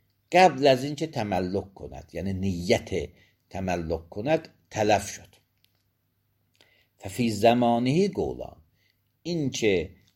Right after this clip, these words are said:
اون مأخوذ رو ضامن است یا ضامن نیست، دو تا قول است. خب شما که بحث تملک کردید، تقاص کننده چجور مالک می‌شه؟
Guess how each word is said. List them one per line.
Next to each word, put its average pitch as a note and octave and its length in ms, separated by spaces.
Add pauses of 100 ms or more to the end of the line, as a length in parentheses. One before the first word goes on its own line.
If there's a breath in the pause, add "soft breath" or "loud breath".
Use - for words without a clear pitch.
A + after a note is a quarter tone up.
اون E3 140
مأخوذ A#2+ 720
رو G#2 180
ضامن G2 540
است F#2 300
یا G2 140
ضامن G#2+ 400
نیست، C#3 400
دو F#2+ 100
تا D2+ 160
قول G1+ 300
است. - 720 (1500)
خب - 320 (440)
شما D#3+ 500
که D3 200 (220)
بحث - 500 (160)
تملک F#2+ 680
کردید، G#2 800 (680 soft breath)
تقاص A2+ 580
کننده G#2+ 580
چجور C#3+ 440
مالک A#2+ 540
می‌شه؟ G2+ 420